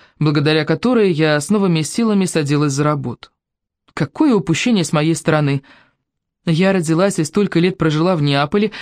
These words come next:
но так ничего о нём и не узнала. Я во второй раз собиралась бежать из города, в котором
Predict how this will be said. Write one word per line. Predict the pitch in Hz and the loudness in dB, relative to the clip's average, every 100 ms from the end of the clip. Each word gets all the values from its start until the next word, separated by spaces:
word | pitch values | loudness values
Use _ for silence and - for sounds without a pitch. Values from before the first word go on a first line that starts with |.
| - - | -18 -2
но | 151 | -2
так | 139 269 202 | 0 0 0
ничего | - 151 | 0 0
о | 175 | 2
нём | 175 165 | 2 2
и | |
не | 160 | 0
узнала. | 160 151 143 151 160 _ _ _ _ _ _ _ | 0 -2 -2 -2 -8 _ _ _ _ _ _ _
Я | - 160 160 | -2 0 2
во | 160 | 0
второй | 151 170 180 | 0 0 0
раз | 208 196 | 0 -2
собиралась | - 135 143 143 131 | -2 0 2 0 0
бежать | 139 147 143 | 0 0 -2
из | 139 | -4
города, | 143 185 156 135 - - _ | -2 0 0 -2 -4 -16 _
в | - | -4
котором | 160 190 160 139 131 | 0 2 0 0 -4